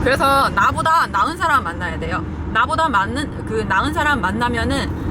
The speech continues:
나한테 충전시키고, 나도 뭐, 그 긍정적인 그런 그 대답해주면 되거든요.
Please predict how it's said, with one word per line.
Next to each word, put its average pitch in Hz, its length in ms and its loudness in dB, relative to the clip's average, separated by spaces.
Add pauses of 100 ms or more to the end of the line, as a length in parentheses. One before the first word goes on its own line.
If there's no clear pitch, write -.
(280)
나한테 269 360 2
충전시키고, 294 960 -2 (360)
나도 269 380 2 (280)
뭐, 277 260 0 (340)
그 226 140 -2
긍정적인 294 1040 2
그런 208 520 -2
그 190 260 -2
대답해주면 233 840 0
되거든요. 170 500 -4